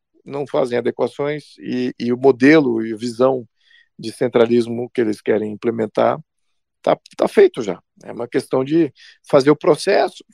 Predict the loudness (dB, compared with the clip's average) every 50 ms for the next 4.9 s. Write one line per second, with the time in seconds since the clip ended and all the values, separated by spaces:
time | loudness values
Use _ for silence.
0 | _ -6 -6 -6 -4 -2 -2 -2 -2 -2 -4 -6 -6 -6 -6 -6 -6 -2 0 0
1 | -2 -2 -4 -4 -4 -4 -2 -4 -8 -12 _ _ _ _ _ _ _ _ _ _
2 | _ -10 -8 -6 -6 -6 -2 0 0 0 0 -2 -4 -6 -8 -4 2 2 2 2
3 | 2 2 4 4 6 4 2 0 -2 -10 -12 -12 -12 -14 -12 _ -10 -6 -6 -6
4 | -4 -6 -6 -6 -6 -8 -8 -8 -6 -4 -4 -4 -4 -4 -8 -14 -20